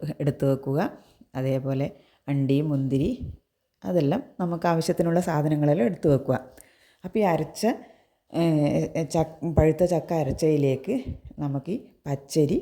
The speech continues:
അരച്ച് ചേർക്കാം. അതിൻ്റെ കൂടെ നമുക്ക് തേങ്ങാപ്പാലെടുത്ത്, ഉം, നല്ല പാലാടെ മാറ്റി വെച്ചിട്ട് മറ്റേ പാല്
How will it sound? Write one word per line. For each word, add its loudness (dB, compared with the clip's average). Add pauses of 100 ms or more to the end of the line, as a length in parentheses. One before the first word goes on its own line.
(140)
അരച്ച് -4
ചേർക്കാം. -4 (680)
അതിൻ്റെ 0
കൂടെ 0 (220)
നമുക്ക് -4 (200)
തേങ്ങാപ്പാലെടുത്ത്, -2 (640)
ഉം, -4 (300)
നല്ല 2
പാലാടെ 2
മാറ്റി -2
വെച്ചിട്ട് 0 (480)
മറ്റേ -4
പാല് -2